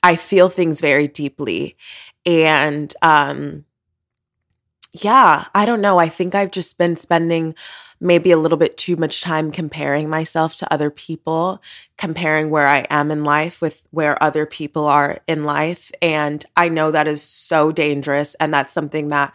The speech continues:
we shouldn't be doing at all. But God, it's so fucking hard. You know, you go on Instagram every day and you just see this win and that win and this win and that win, and they did that and they did that and they're doing that and they're going there and they're do-,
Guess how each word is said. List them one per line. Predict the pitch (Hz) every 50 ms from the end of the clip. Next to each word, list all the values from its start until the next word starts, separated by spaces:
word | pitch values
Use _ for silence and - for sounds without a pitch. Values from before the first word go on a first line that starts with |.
| - - - - - _
we | - 190 185
shouldn't | - - - 202 175 175 - - 156
be | 170 156
doing | 135 127 135 165 151 147 143 147 147 147
at | 120 147 139 - -
all. | 151 147 147 156 165 165
But | 170 170 117 - - _ _ _ _ - - - _
God, | - 190 180 170 160
it's | 151 - - -
so | - 175 156
fucking | - - - - 165 165 - 165 147 139
hard. | 143 147 139 131 127 123 123 117 - -
You | 165 165 156
know, | 143 147
you | 151 156 165 160
go | 151 180 175 170
on | 170 160
Instagram | - 156 151 143 - - 170 151 151 139 139 143 139 143 143 - - - - - - -
every | 180 175 135 165 165 160
day | 160 143 156 170 156
and | 151 151 151
you | 151
just | 143 - 160 - -
see | - - 185 185 180
this | 170 - 285 - - -
win | 185 190 170 170
and | 156 156 170
that | 208 220 - -
win | - 175 160 151 147
and | 147 143 165
this | 247 269 - - 202
win | 196 185 165
and | 160 165
that | 202 226 - -
win, | - 175 170
and | 156 156 170
they | 208 254 240
did | - 220 185 170
that | 226 233 233 202 156 -
and | 165 165 190
they | 220 262 262
did | - 247 240 196 -
that | 226 226 196 165 156
and | 160 156 156
they're | 170 208 247 269
doing | 233 - 247 247 240 233 220
that | 208 214 185 160 151
and | 160 160 160 - - - - - - -
they're | - 220 247 269 269
going | 262 254 254 247 247 240 226
there | 190 160 131 110 87 123
and | 156 151 151
they're | 170 196 233 254 247
do-, | - 233 233 208